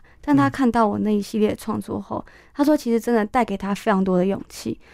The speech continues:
Speaker 1: 然后那时候我就跟他说，
Speaker 2: 嗯。
Speaker 1: “哦，好啊，那要不要下礼拜你来，然后我们可以好好聊聊，我可以分享一些我罹癌的经历啊，这些的。”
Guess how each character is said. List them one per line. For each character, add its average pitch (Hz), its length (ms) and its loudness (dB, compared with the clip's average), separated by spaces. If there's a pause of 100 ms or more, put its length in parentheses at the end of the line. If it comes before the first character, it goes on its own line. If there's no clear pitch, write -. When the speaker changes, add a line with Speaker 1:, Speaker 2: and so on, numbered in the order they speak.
(160)
Speaker 1:
然 220 100 2
后 254 60 6
那 262 120 6
时 226 140 2
候 208 80 6
我 190 100 2
就 208 180 0
跟 196 140 0
他 196 80 0
说， 196 180 -6
Speaker 2:
嗯。 240 120 2
Speaker 1:
“哦， - 40 -4 (240)
好 196 200 -4
啊， 190 120 2
那 233 340 2 (300)
要 262 100 4
不 254 40 2
要 254 60 4
下 247 160 0
礼 202 80 2
拜 214 140 -2
你 196 140 0
来， 185 180 -8
然 196 80 -2
后 202 80 0
我 196 40 4
们 196 80 4
可 208 120 -2
以 - 20 0
好 185 160 0
好 180 140 0
聊 - 180 -6
聊， - 220 -12
我 - 60 -8
可 233 120 -2
以 240 80 6
分 220 260 2
享 202 200 -2
一 208 100 6
些 208 340 2 (200)
我 208 160 4
罹 214 180 2
癌 196 160 0
的 196 100 0
经 226 280 0
历 226 200 4
啊， 220 300 -4
这 220 100 -6
些 - 220 -6
的。” - 100 -12